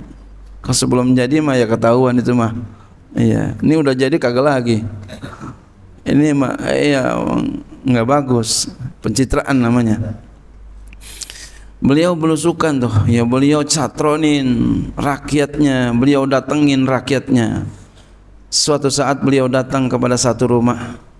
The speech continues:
Rumah itu adalah pedagang susu, punya anak seorang wanita. Ketika beliau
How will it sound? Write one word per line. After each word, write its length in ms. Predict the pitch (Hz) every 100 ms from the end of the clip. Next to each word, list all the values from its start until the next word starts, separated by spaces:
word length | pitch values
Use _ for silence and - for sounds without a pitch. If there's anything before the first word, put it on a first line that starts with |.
| - - - - - -
Rumah 320 | 135 135 131
itu 240 | 139 143
adalah 240 | 131 127 127
pedagang 480 | 127 123 123 120
susu, 400 | 117 123 120 120 - 127 - - - - - -
punya 320 | - 123 120 120
anak 240 | 123 113
seorang 320 | - 117 117
wanita. 640 | 120 117 117 113 113 113 113 135 - - - - - - - - - - - - - - - -
Ketika 720 | 117 131 - 123 120 127 120 - - - - - - - - - - - - - - - -
beliau 720 | - 117 123 127 123 123 -